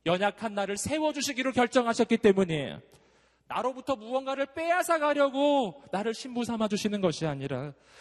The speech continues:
내 연약하고 부족한 나의 인생에 내 인생을 채워 주시려고 결정하신 분이 우리 주 예수 그리스도, 우리의 신랑 되시는 예수님이십니다.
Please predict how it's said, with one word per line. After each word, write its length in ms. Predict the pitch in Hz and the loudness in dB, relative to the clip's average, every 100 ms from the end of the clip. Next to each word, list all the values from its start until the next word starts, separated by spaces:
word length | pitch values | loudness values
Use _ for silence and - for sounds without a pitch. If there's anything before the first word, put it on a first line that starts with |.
| - - | -14 -2
내 220 | 240 262 | 0 0
연약하고 560 | 262 294 320 320 302 | 0 0 -2 -4 -6
부족한 500 | 320 262 302 285 302 | -8 -10 -8 -6 -6
나의 360 | 294 220 285 302 | -6 -4 -4 -4
인생에 600 | 277 247 277 285 302 269 - - | -6 -6 -6 -4 -4 -4 -8 -2
내 60 | 262 | -2
인생을 360 | 285 302 302 | 0 -4 -6
채워 400 | - - 381 359 | -6 2 8 8
주시려고 680 | 359 294 302 269 247 269 254 - - | 6 2 4 4 6 6 4 -2 -2
결정하신 640 | - 240 - 262 247 247 | 2 2 2 0 0 -4
분이 300 | 226 240 233 - - | -4 0 0 -2 -4
우리 260 | 208 262 277 | 4 6 8
주 200 | 269 254 | 6 6
예수 240 | 254 240 254 | 6 4 4
그리스도, 500 | 240 240 - 247 233 | 4 4 4 4 6
우리의 280 | 233 226 | 6 6
신랑 480 | 226 - 302 294 269 | 6 2 4 4 2
되시는 480 | 254 233 254 240 226 - - | 0 0 4 4 4 0 6
예수님이십니다. 1300 | 202 247 285 254 233 208 214 180 156 131 113 92 | 6 6 4 4 2 2 2 0 0 -2 -4 -8